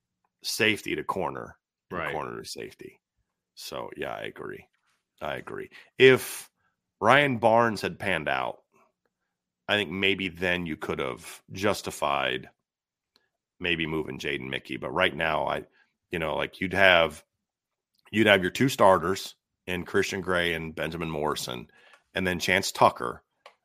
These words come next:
Speaker 1: And then after that, it's Micah Bell, who may, maybe he, he could step up, and then the freshman.
Speaker 2: Yeah.
Speaker 1: And, and you're, now you're in the same boat you kinda are at safety,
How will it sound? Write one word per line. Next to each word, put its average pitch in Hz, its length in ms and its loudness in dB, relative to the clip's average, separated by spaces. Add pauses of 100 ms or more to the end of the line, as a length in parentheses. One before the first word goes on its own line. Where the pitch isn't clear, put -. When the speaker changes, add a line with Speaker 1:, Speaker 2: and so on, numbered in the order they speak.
(140)
Speaker 1:
And 90 140 2
then 85 100 2
after 101 300 2
that, 98 400 6
it's - 220 -6
Micah 95 300 2
Bell, 90 520 2 (200)
who 110 140 -4
may, 104 240 4
maybe 104 320 4
he, 110 380 -2
he 110 180 -4
could - 240 -8
step 90 260 -2
up, 82 280 2
and 92 100 -6
then 85 120 -4
the 78 60 -8
freshman. - 460 -10 (540)
Speaker 2:
Yeah. 85 260 -8
Speaker 1:
And, 82 280 -4
and 85 360 -6
you're, 101 240 0
now 107 220 8
you're 104 220 6
in 98 60 2
the 90 80 -2
same 98 280 -2
boat 92 160 0
you 87 40 -8
kinda 87 220 -2
are 80 80 0
at - 100 -12
safety, - 480 -6